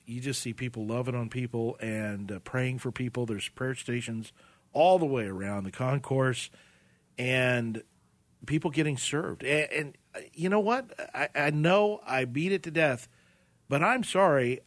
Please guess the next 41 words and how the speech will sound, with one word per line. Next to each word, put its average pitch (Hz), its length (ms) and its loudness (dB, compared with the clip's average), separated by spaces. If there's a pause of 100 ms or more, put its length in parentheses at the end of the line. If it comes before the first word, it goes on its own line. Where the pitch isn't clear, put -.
I 156 220 4
had 151 320 2
never, 143 220 2
my 156 180 2
mom 175 320 4
was 143 200 0
a, 123 240 0
was 123 200 -2
a 120 80 -4
cosmetologist. 131 760 -2
She - 160 -2
was 147 160 -2
a 131 60 -4
beautician. 120 580 -6
She 147 200 -6
worked, 151 320 0 (240)
I, 170 420 2 (320)
you 143 220 -2
know, 135 80 2
would 127 160 0
go 151 200 4
to 151 240 -2
the 120 300 -2 (260)
beauty 160 220 4
shop 123 420 -2
after 143 380 0
school 135 380 2
every 131 200 0
day. 127 160 -4
I 220 200 2
never 208 400 4
once 190 360 2
saw 165 520 2
anybody 160 520 2 (440)
cry 180 360 6
tears 185 440 4
of 170 160 2
joy 135 520 4 (500)
getting 165 320 4
a 151 40 4
haircut. 156 560 2